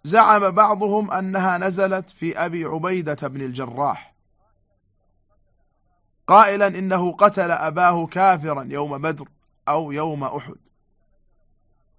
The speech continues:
وقيل نزلت في عبد الله ابن عبد الله بن أبي المنافق المشهور. وزعم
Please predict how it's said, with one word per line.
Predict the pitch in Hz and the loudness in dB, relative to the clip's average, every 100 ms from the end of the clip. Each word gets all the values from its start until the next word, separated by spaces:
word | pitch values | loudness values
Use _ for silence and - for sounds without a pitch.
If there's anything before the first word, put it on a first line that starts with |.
| _ _ _ _ _ | _ _ _ _ _
وقيل | 156 139 190 196 170 | -8 -4 -2 0 0
نزلت | 190 180 175 156 | 0 0 0 -2
في | - 170 | -2 -6
عبد | 151 165 147 | 0 -2 -2
الله | 160 170 180 208 180 _ _ _ _ _ - | -6 -2 0 0 -2 _ _ _ _ _ -8
ابن | 165 185 | -2 0
عبد | 170 180 160 | 0 0 0
الله | 175 185 214 190 | -2 2 2 2
بن | 165 170 151 | -2 -6 -4
أبي | 151 151 123 147 - _ - | -4 -4 -6 -18 -20 _ -14
المنافق | 123 131 147 143 123 - | -10 -6 -2 -2 -4 -12
المشهور. | 123 120 - 143 110 - _ _ _ _ _ _ _ _ _ _ _ _ | -12 -12 -12 -12 -12 -16 _ _ _ _ _ _ _ _ _ _ _ _
وزعم | - 131 180 160 160 151 135 | -10 -2 2 4 4 2 -2